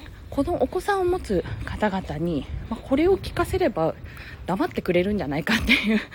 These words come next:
<laughs> 単にそのね、あの、子供にYouTubeを見せるとか、動画を見せるとか、テレビを見せるで落ち着かせると、やっぱり、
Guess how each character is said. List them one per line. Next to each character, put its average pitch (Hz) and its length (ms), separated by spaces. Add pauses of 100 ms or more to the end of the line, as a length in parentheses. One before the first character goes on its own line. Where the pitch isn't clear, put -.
(120)
<laughs> - 300
単 330 160
に 220 80
そ 202 140
の 170 120
ね、 170 160 (1300)
あ 165 80
の、 147 220 (600)
子 277 120
供 330 480
に 262 220
YouTube 247 560
を 147 40
見 160 140
せ 226 140
る 180 100
と 139 120
か、 180 200
動 202 220
画 254 100
を 254 40
見 254 120
せ 247 140
る 208 140
と 156 100
か、 220 260 (380)
テ 285 100
レ 285 100
ビ 190 120
を 170 40
見 170 120
せ 262 140
る 165 120
で 175 300
落 170 200
ち - 60
着 - 40
か 247 100
せ 247 140
る 247 80
と、 156 200 (160)
や 208 120
っ - 20 (100)
ぱ - 80
り、 254 260